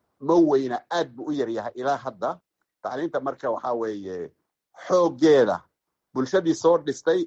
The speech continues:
ayaa gacanta ku haysa. Dowrka dowladda marka laga rabay, run ahaan, waxaan is leeyahay eh, oo muhiim ka ahaan lahaa, dib u tayeynta waxbarashada ayay ahaan lahayd inay xoog saarto.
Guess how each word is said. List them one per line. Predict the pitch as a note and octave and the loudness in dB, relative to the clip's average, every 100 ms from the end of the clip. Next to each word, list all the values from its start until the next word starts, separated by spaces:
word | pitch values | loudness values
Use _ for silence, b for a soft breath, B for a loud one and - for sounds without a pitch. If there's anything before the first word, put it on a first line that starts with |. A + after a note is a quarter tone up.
| - | -6
ayaa | B2+ C3+ C3 | -4 -2 -2
gacanta | A2+ - D3+ C#3+ | -4 -8 -8 -8
ku | A#2+ | -8
haysa. | C3 A2 A2 F3 G#3 _ _ _ _ _ | -6 -6 -4 -8 -8 _ _ _ _ _
Dowrka | - F#3+ E3 | 0 0 0
dowladda | C#3+ D3 E3 D3 | -4 -2 0 -2
marka | C#3 C3+ A#2 | -8 -8 -8
laga | A#2+ C3+ | -6 -6
rabay, | A2+ A2+ D#3 | -8 -8 -8
run | A#2+ G#2+ | -10 -10
ahaan, | G2+ A2+ B2 | -6 -4 -6
waxaan | B2 B2 A2+ | -8 -10 -10
is | G2+ | -8
leeyahay | B2+ A2 G2 B2 E3+ _ _ _ _ _ - | -2 0 0 -4 -6 _ _ _ _ _ -8
eh, | A2+ A2+ A2+ A2+ A2 G#2+ | -4 -2 -2 -2 -2 -2
oo | B2 B2+ | 0 -2
muhiim | A#2+ A2 F3 F3+ | -2 -2 0 0
ka | - C3 | 0 -2
ahaan | C3+ C#3+ | -2 -2
lahaa, | B2 F#2+ G2+ C#3+ - _ _ _ _ _ _ | -2 -4 -4 -4 -8 _ _ _ _ _ _
dib | A#2+ A#2 D3 D3 | -20 -10 -8 -6
u | C#3 | -4
tayeynta | D3+ C#3+ F3+ F#3+ D#3 | 0 2 2 2 -2
waxbarashada | C3 - A#2+ B2 A#2 E3+ C#3+ G2 - _ _ _ _ C3 | -4 -6 -2 -2 -2 -4 -8 -10 -18 _ _ _ _ -4
ayay | C#3+ D3+ | 0 0
ahaan | C3 D3 C3+ | 0 -6 -4
lahayd | A#2 A#2 C#3 - | -4 -4 -6 -10
inay | D3 C3 - | -8 -8 -4
xoog | F3+ E3 | 0 0
saarto. | - B2+ A#2 - | -2 -6 -6 -6